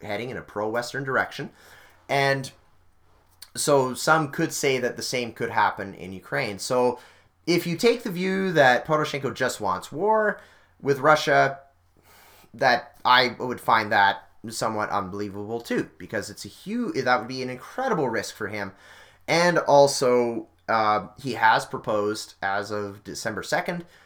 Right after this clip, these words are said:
of, of entering negotiations with Russia again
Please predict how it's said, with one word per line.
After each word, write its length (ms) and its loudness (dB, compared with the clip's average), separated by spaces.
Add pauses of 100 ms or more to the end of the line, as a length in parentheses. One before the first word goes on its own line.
(240)
of, 540 0 (480)
of 140 -4
entering 440 -4
negotiations 920 -2
with 200 -8
Russia 400 -10 (260)
again 440 -6